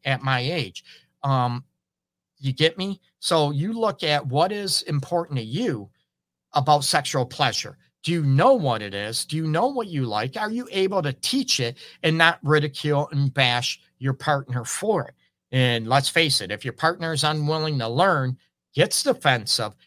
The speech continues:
I want you to be able to look at, is it my approach? Am I attacking them,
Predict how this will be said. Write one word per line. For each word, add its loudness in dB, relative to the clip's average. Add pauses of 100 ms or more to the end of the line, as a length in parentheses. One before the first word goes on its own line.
(100)
I 2
want 4
you -2
to -2
be 0
able 2
to -2
look 0
at, -2 (220)
is 0
it -2
my 2
approach? -4 (220)
Am 2
I 6
attacking -2
them, -6